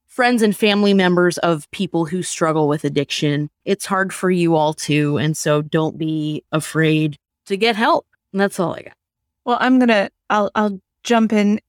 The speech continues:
Speaker 2: here with a little bit of law. I don't know. Is it law?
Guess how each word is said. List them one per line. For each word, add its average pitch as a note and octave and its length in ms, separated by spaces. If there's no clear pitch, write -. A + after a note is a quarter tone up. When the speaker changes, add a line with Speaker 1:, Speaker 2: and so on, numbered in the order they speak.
Speaker 2:
here A3 280
with G3+ 100
a G3+ 100
little A3 220
bit F#3 260
of F3+ 280
law. G#3+ 240
I D4 80
don't E4+ 100
know. C#4 160
Is C4 120
it - 100
law? C4+ 400